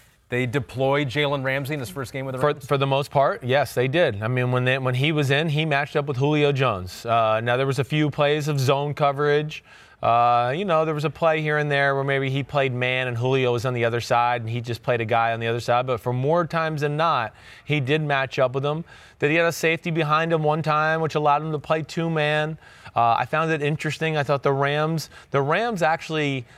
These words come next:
Speaker 2: took a page of what New England did to the Kansas City Chiefs and what even did to them, the Rams, in the Super Bowl, which was play man-to-man,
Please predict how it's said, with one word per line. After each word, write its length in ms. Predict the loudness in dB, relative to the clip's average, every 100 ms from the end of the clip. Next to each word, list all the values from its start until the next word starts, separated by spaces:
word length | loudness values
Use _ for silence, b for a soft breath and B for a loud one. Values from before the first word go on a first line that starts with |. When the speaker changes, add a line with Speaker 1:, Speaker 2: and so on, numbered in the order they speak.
| B B
Speaker 2:
took 220 | -2 -2 0
a 60 |
page 680 | -4 -2 0 2 0 -2 0
of 160 | 0
what 180 | 2 0
New 320 | 0 -2 0
England 360 | 0 0 -2 0
did 180 | 0 0
to 80 | -4
the 80 |
Kansas 420 | -4 -2 -2 -4 -4
City 280 | -2 -2
Chiefs 600 | -4 -2 0 0 -2 -8 -6
and 320 | -2 -2 0
what 140 | -2 -2 -6
even 260 | -4 -2 0
did 200 | -2 -2
to 100 | -2
them, 400 | 0 0 0 -2
the 100 | -2
Rams, 560 | 0 0 0 -2 -2
in 80 | -2
the 80 | -4
Super 380 | -2 -2 -2 -2
Bowl, 340 | 2 2 2
which 240 | 0 -2 0
was 220 | -2 -4 B B
play 240 | -2 0 0
man-to-man, 800 | 0 0 0 0 2 2 0